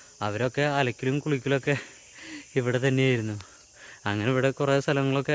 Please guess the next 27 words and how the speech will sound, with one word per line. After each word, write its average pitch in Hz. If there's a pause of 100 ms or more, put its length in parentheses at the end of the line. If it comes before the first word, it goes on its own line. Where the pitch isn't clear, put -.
അവരങ്ങനെ 139
നശിപ്പിച്ചിട്ടുണ്ടായിരുന്നു 117
പണ്ട് 107
കേട്ടോ. 90 (800)
കമ്പനി 110
തന്നെ 151
വൈൻഡ് 135
അപ്പ് 127
ചെയ്തിട്ട് 139
ഇപ്പോൾ 139
കുറച്ച് 131
കാലങ്ങളായി. 107 (220)
അപ്പോൾ 104 (540)
ഇപ്പോൾ 113
ഇത് 117 (320)
വീണ്ടും, 120 (560)
എന്താ 117
പറയുക, 120 (380)
ആ 113
ഒരു 123 (240)
പഴയ 120 (520)
ഇതിലേക്ക് 120 (140)
കയറി 117
കയറി 117
വരുന്നുണ്ട് 120 (260)
ഈ - (200)
ചോലകളൊക്കെ. 117